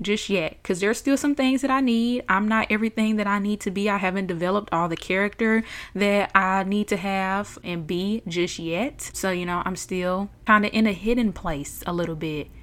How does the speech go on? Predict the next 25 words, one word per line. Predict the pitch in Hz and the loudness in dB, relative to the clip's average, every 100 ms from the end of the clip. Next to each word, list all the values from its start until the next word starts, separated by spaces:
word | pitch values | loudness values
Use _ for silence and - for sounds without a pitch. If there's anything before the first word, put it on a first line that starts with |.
| - | 2
And | 214 | 8
while | 240 370 | 8 8
we're | 381 | 4
on | 277 | 4
the | 208 | 4
topic | - 202 214 190 - | 4 2 2 -2 0
of, | 185 175 165 185 - - | 0 0 0 -4 -6 -10
you | - 196 | -4 -2
know, | 170 | -2
following | - 226 240 226 196 180 | 4 6 6 4 0 0
your | 170 | -2
dreams, | 165 185 160 160 - | -2 -2 -4 -6 -6
'cause | 180 | 0
I | 196 | 2
know | 220 220 | 6 6
all | 180 190 | 6 4
of | 180 | 2
that | 190 220 | 0 0
was | 175 156 | -4 -8
encouraging | 160 - 202 202 202 220 | -10 -2 2 2 2 0
and | 185 160 | -2 -6
it | |
sounded | - 190 202 226 233 | -6 0 2 2 0
good, | 214 247 240 233 - - - | -2 0 0 -2 -12 -16 -6
honey, | - 233 220 220 214 | 2 4 6 4 2